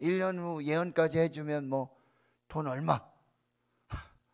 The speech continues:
이 점쟁이 같은 목사들이 있고 점쟁이 같은 예언자들이 있다는 거예요. 근데 거기 줄 쓴다는 거예요.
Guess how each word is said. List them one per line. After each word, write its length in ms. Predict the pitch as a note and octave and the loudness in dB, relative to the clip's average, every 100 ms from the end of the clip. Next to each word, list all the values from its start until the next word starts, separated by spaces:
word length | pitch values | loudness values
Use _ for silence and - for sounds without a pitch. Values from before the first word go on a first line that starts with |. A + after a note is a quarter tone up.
| _ _ _ _ _ _ _ _ _ _ _ _ _ _ _ _ - | _ _ _ _ _ _ _ _ _ _ _ _ _ _ _ _ -4
이 80 | G#3 | -2
점쟁이 580 | - F3+ G#3 A3+ A#3+ A#3 | 8 8 8 4 4 4
같은 400 | G#3 G3+ G#3 G3+ | 4 4 2 0
목사들이 560 | D#3+ - G3+ F3+ E3+ D#3 | -2 0 2 2 0 -2
있고 600 | - D#3+ D#3 C3 - _ _ - | -4 -6 -4 -6 -10 _ _ 0
점쟁이 500 | E3 F#3+ G#3 G#3+ G3 | 2 4 4 4 4
같은 380 | F3 - D#3+ | 2 0 -4
예언자들이 640 | C3 C3+ C#3+ C3 B2 B2 A#2+ | 0 0 0 -4 -6 -8 -10
있다는 340 | - - E3+ | -10 -12 -12
거예요. 140 | G3+ - | -20 -10
근데 300 | G3+ G#3+ A3 | -8 -6 -6
거기 280 | F#3 G3+ G#3 | -4 -4 -4
줄 240 | - F#3 | -6 -6
쓴다는 520 | - A3 G#3+ G#3 G3+ | -6 -8 -6 -6 -10
거예요. 200 | E3+ D#3+ | -18 -20